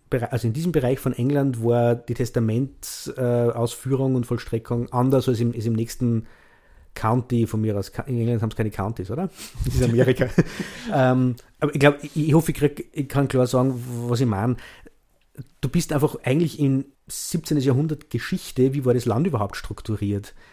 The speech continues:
Speaker 2: Hm.
Speaker 1: Also ich find die Theorie auch deshalb interessant, weil wenn man sich da einliest, kriegt man einfach Einblicke, wie war denn das Land überhaupt? Wie haben die Menschen gelebt? Welchen Stellenwert hat denn vielleicht diese, diese Kunst gehabt, dieses Theater?
Speaker 2: Mhm.
Speaker 1: Ähm,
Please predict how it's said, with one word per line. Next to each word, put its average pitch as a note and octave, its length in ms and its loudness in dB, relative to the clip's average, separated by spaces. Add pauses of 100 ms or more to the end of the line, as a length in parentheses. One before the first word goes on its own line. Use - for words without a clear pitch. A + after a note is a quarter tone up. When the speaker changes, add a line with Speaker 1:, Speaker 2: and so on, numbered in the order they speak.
(260)
Speaker 2:
Hm. A2 280 -8 (560)
Speaker 1:
Also B2 180 2
ich F#3 120 2
find D#3 260 2
die C#3 80 -4
Theorie B2 400 6
auch G#2+ 60 0
deshalb C#3+ 320 0
interessant, A#2 540 -2
weil A#2+ 120 2
wenn B2+ 80 4
man C3+ 80 2
sich C#3 140 -2
da B2+ 80 0
einliest, A2+ 320 -2
kriegt - 200 -4
man C3 80 0
einfach - 160 -6
Einblicke, B2 600 -2
wie A#2+ 140 -4
war C3+ 100 -2
denn E3 100 -2
das A2+ 160 -8
Land D3+ 180 -6
überhaupt? A2 480 -4
Wie A#2 80 -2
haben A2+ 120 -2
die A#2 60 -2
Menschen A2 360 -4
gelebt? A2+ 400 -2
Welchen A2+ 360 -4
Stellenwert D3 520 -2
hat A#2 160 -2
denn A#2 80 -2
vielleicht G#2+ 340 -4
diese, A2 240 -2 (600)
diese A2+ 160 -4
Kunst - 580 -6 (260)
gehabt, - 360 -6
dieses A#2+ 240 -10
Theater? G#2 680 -2 (300)
Speaker 2:
Mhm. A#2 320 -6
Speaker 1:
Ähm, A2+ 380 2